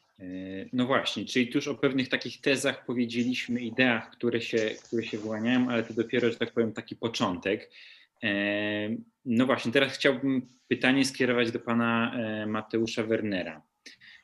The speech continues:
bo, mm, jakby czytając tą książkę, mm, autor odsłania nam się tutaj jako filozof, e, który patrzy na tą wspólnotę polityczną z metaperspektywy.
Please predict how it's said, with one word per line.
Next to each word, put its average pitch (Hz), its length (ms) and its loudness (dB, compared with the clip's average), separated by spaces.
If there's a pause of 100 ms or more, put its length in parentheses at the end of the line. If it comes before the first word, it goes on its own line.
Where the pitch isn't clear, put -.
bo, 110 500 0
mm, 110 400 -6 (640)
jakby 117 240 -4
czytając 160 420 0
tą 135 160 0
książkę, 135 800 0 (120)
mm, 117 460 0
autor 139 380 4
odsłania 131 420 2
nam 127 140 6
się - 120 -4
tutaj 123 160 4
jako 120 200 2
filozof, 113 760 2 (600)
e, 107 320 2
który 123 280 0
patrzy 139 400 0
na 127 80 4
tą 135 380 -8
wspólnotę 123 540 2
polityczną 123 840 2
z 110 500 0 (280)
metaperspektywy. 117 1160 0